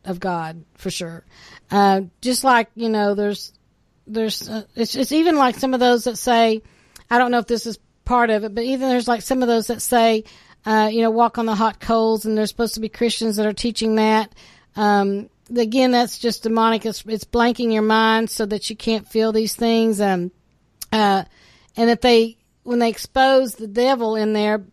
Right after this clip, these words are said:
people do not wanna choose Christ. They wanna choose the demonic because it seems so much more exciting to them at the time.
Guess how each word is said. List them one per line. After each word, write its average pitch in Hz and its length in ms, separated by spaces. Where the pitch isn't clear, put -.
people 254 260
do 233 160
not 233 260
wanna 233 240
choose 254 560
Christ. 254 440
They 233 100
wanna 233 220
choose 247 560
the - 80
demonic 247 480
because 214 300
it 208 100
seems 233 260
so 233 120
much 220 260
more 226 180
exciting 190 680
to 208 120
them 175 300
at 180 100
the 196 80
time. 185 400